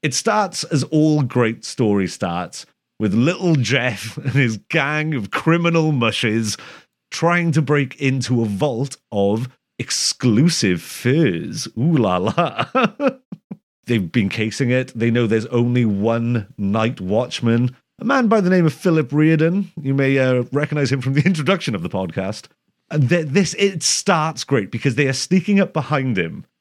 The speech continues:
And Philip Reardon is reading a book on ornithology, the science of birds. But what the criminals don't know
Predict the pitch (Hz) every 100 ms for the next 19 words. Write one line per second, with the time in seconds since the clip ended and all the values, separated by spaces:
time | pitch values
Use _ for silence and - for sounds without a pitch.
0 | - 113 107 98 190 196 147 170 160 110
1 | 101 117 110 98 135 120 113 104 110 -
2 | 104 104 - 139 135 127 131 117 110 -
3 | 87 - - - - 120 117 113 - 98
4 | 82 110 92 78 - 113 107 - - 156
5 | 160 165 143 127 151 151 127 127 135 95